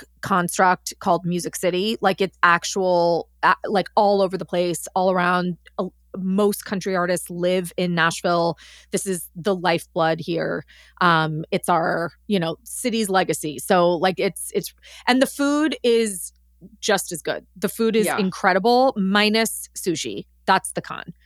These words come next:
Speaker 1: There's only
Speaker 2: Yeah.
Speaker 1: one good sushi place in Nashville, in my opinion.
Speaker 2: And, I mean, the, the pros far outweigh the cons,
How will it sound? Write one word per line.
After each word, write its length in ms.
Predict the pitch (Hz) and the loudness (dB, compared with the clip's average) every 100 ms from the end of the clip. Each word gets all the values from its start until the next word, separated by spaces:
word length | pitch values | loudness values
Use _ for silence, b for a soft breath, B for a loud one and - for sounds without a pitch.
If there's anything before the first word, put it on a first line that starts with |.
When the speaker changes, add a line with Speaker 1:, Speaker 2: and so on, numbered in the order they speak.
| - | -8
Speaker 1:
There's 100 | 208 | 0
only 160 | 214 220 | 2 2
Speaker 2:
Yeah. 80 | 190 | 2
Speaker 1:
one 160 | 208 | 2
good 140 | 214 220 | 0 -2
sushi 260 | 220 208 | -2 -4
place 220 | 208 196 202 | -2 -2 -2
in 60 | |
Nashville, 440 | 190 170 - 175 - | -4 -4 -2 -4 -2
in 180 | 185 185 | -4 -2
my 140 | 180 170 | -2 -2
opinion. 540 | 165 175 170 170 165 b b b b b 370 | -6 -6 -6 -6 -8 b b b b b 2
Speaker 2:
And, 380 | 381 330 294 - | 4 4 4 2
I 120 | 247 | 2
mean, 180 | 294 277 214 | 4 2 2
the, 180 | 262 - | 2 2
the 100 | 247 | -2
pros 600 | 254 269 269 277 247 - _ _ _ - - - | 2 4 4 2 -2 -10 _ _ _ -20 -12 2
far 340 | 247 220 202 | 4 6 6
outweigh 320 | 156 170 170 156 | 6 4 4 0
the 100 | 135 | 0
cons, 480 | 131 - 123 - | -4 -6 -12 -18